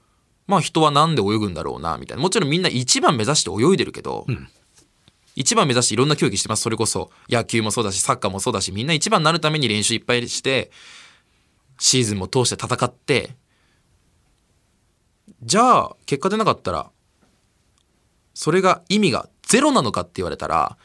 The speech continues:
Speaker 1: まあ、決してそうではないと思うんですよね。でも逆に言えば僕はすごくそれで苦しんできたので、
Speaker 2: うん。
Speaker 1: 先ほども話したように、皆さんからの期待よりも自分への期待、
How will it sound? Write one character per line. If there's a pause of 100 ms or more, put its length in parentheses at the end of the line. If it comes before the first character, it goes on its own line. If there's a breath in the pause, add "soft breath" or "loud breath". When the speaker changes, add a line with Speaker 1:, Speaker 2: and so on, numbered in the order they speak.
(140)
Speaker 1:
ま
あ、
決
し
て
そ
う
で
は
な
い
と
思
う
ん
で
す
よ
ね。 (2000 loud breath)
で
も
逆
に
言
え
ば
僕
は
す
ご
く
そ
れ
で
苦
し
ん
で
き
た
の
で、
Speaker 2:
う
ん。 (840 soft breath)
Speaker 1:
先
ほ
ど
も
話
し
た
よ
う
に、
皆
さ
ん
か
ら
の
期
待
よ
り
も
自
分
へ
の
期
待、